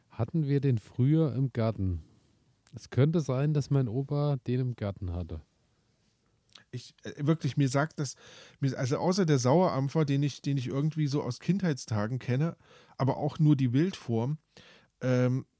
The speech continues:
Speaker 2: Pimpinelle, Kerbel gab's bei uns auch nicht. Also bei uns in der grünen Soße war dann auch immer nur die abgespeckte Variante. So, das war,
Speaker 1: Okay.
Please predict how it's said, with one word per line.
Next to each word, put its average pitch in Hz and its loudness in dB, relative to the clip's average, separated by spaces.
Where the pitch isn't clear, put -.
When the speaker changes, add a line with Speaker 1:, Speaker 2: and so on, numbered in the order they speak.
Speaker 2:
Pimpinelle, 147 4
Kerbel 131 2
gab's 117 -2
bei 127 -2
uns 117 -2
auch 113 -4
nicht. 135 -2
Also 120 -4
bei 117 -2
uns 123 -4
in 135 -4
der 120 0
grünen 120 -2
Soße 117 -2
war 117 0
dann 113 -2
auch 113 -4
immer 120 -2
nur 107 0
die 110 -4
abgespeckte - -6
Variante. 98 -2
So, 92 -6
das 85 -10
war, 101 0
Speaker 1:
Okay. 123 2